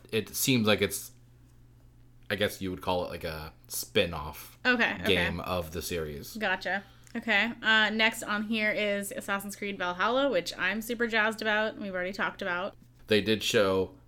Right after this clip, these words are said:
Speaker 1: what they called gameplay, which
Speaker 2: Okay.
Speaker 1: just looked like it was more trailer.
Speaker 2: Yeah, I
Speaker 1: So
Speaker 2: watched it afterwards, and I was like, "Where's the gameplay?"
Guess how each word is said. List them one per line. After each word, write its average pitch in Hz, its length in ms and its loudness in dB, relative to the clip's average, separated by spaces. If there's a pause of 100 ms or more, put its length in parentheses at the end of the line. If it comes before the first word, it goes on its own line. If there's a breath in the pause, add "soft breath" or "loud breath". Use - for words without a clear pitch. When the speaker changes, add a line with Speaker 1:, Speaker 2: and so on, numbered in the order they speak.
(160)
Speaker 1:
what 95 160 4
they 98 80 4
called 87 260 -2
gameplay, 82 600 -4 (140)
which - 180 0
Speaker 2:
Okay. - 100 -4
Speaker 1:
just 98 240 2
looked 90 280 -4
like 85 220 -4
it 78 160 -6
was 80 420 -8 (220)
more 95 240 -2
trailer. 80 540 -2 (460)
Speaker 2:
Yeah, 233 300 4
I 233 160 2
Speaker 1:
So 220 160 2
Speaker 2:
watched 262 300 6
it 214 340 4
afterwards, 220 460 2
and 214 100 2
I 214 80 2
was 214 80 -4
like, 208 140 0
"Where's 214 320 2
the 233 80 -2
gameplay?" 202 480 -2